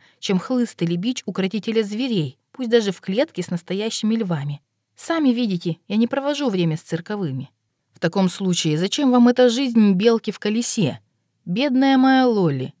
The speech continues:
вы каждый день переезжаете из города в город, и ваша красота, упакованная в корзину, пропадает зря». Крамер открывает корзину, и в свете цирковых огней белка крутится,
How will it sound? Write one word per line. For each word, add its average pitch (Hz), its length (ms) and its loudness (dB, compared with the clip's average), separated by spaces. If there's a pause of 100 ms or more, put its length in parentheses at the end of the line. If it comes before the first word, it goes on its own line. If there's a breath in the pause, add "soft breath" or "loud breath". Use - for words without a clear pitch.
вы 208 80 -4
каждый 240 380 2
день 214 240 2
переезжаете 180 680 0
из 160 160 0
города 170 380 0
в 156 80 -10
город, 175 400 -2 (280)
и 170 80 -2
ваша 170 240 0
красота, 180 460 -4
упакованная 180 600 0
в - 80 -12
корзину, 190 520 0
пропадает 185 540 -2
зря». 147 340 -6 (500)
Крамер 175 380 2
открывает 165 560 0
корзину, 185 560 2 (100)
и 208 100 -8
в 202 60 -8
свете 262 300 -2
цирковых 233 560 0
огней 208 380 4
белка 240 400 -2
крутится, 240 600 0